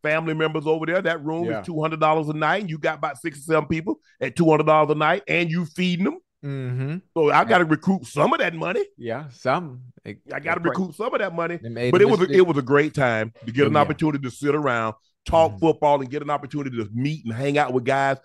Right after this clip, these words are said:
Speaker 1: that we
Speaker 2: Mm-hmm.
Speaker 1: normally wouldn't get an opportunity to hang out with and
Speaker 2: Right.
Speaker 1: sit around and talk with. It's
Speaker 2: Mm-hmm.
Speaker 1: not like it is now. I mean, these guys now, they're a lot more, guys socialize a lot more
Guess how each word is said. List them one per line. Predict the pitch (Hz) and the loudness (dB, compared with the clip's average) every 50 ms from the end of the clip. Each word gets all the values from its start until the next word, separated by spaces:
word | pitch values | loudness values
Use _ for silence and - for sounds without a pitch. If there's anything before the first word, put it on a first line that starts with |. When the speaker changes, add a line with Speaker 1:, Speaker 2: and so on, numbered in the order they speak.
| _ _ _ - 110 | _ _ _ -4 -2
Speaker 1:
that | 147 139 120 123 | -2 -2 0 -2
we | 139 170 160 | -4 -2 -2
Speaker 2:
Mm-hmm. | 143 139 | 0 2
Speaker 1:
normally | 143 156 156 156 156 156 139 | 4 6 6 6 6 6 4
wouldn't | 135 151 147 135 131 | 4 2 2 2 2
get | 143 135 | 0 2
an | 135 | 2
opportunity | 139 135 131 135 120 - 139 131 131 123 117 | 2 0 0 -2 -4 -4 -4 -4 -4 -4 -4
to | 117 113 | -4 -4
hang | - 131 135 127 131 | -4 -6 -6 -2 0
out | 127 127 123 120 | 0 0 0 2
with | 123 123 | 2 2
and | 120 113 | 2 0
Speaker 2:
Right. | 104 95 | -2 -2
Speaker 1:
sit | 123 117 | -2 -2
around | 113 113 113 113 110 | -2 -2 -2 -2 -2
and | 107 - | -4 -4
talk | - 104 101 - _ | -4 -6 -6 -6 _
with. | _ 87 - _ _ _ _ - 110 101 | _ -20 -20 _ _ _ _ -18 -6 0
It's | 107 147 131 | 2 2 4
Speaker 2:
Mm-hmm. | 151 | 6
Speaker 1:
not | 185 202 190 | 6 6 6
like | 190 190 190 156 | 6 6 6 6
it | 170 170 | 4 4
is | 156 139 127 | 4 4 4
now. | 151 143 127 107 - _ _ _ - | 4 2 2 2 -2 _ _ _ -2
I | 120 | 0
mean, | 139 147 143 135 | 0 2 2 2
these | 151 185 190 147 | 2 0 2 2
guys | 143 151 151 143 135 120 | 4 4 4 4 4 2
now, | 135 147 151 147 139 | 0 0 0 0 0
they're | 135 143 143 | 0 -2 -2
a | 131 | -2
lot | 127 143 143 139 127 | -2 -2 -4 -4 -4
more, | 135 143 139 131 127 - _ _ _ _ _ _ _ - 117 | -4 -6 -6 -6 -6 -10 _ _ _ _ _ _ _ -14 -4
guys | 110 156 160 170 160 - - | 0 2 2 4 2 0 -2
socialize | - 175 180 170 - 160 151 147 143 143 139 123 | -2 0 0 0 0 -2 -2 0 0 0 0 0
a | 127 | -2
lot | 127 135 147 156 156 - 120 | -2 0 2 0 0 0 -4
more | 127 143 147 160 165 165 | -4 -2 0 0 0 -2